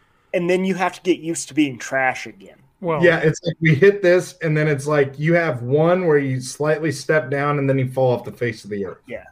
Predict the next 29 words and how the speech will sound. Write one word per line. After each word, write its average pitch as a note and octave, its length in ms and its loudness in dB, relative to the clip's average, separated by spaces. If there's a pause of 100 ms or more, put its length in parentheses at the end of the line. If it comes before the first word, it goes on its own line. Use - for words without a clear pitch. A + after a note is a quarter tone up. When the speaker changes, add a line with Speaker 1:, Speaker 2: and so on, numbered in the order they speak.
(140)
Speaker 2:
'Cause C3+ 160 -6
after C#3 180 -6
that C#3+ 120 -4
oh D3 160 -2
four, D#3 240 -2
oh D3+ 40 0
five E3+ 300 -6
team, B2+ 420 -8 (180)
we C3 100 -6
all C3 180 -2
got C#3+ 140 -6
excited D3+ 420 -6
for D3+ 120 -10
that D#3+ 140 -4
next F3+ 220 -6
team C#3 240 -8
'cause B2+ 140 -12
Dee B2+ 180 -8
Brown C3+ 380 -4
and C3+ 100 -8
James D3 220 -4
Augustine C#3+ 420 -4
were A#2+ 80 -14
still C3 240 -8
around, A#2 460 -14 (500)
which - 180 -14
they C#3+ 120 -4
were F#3+ 140 -6
good. C3 460 -4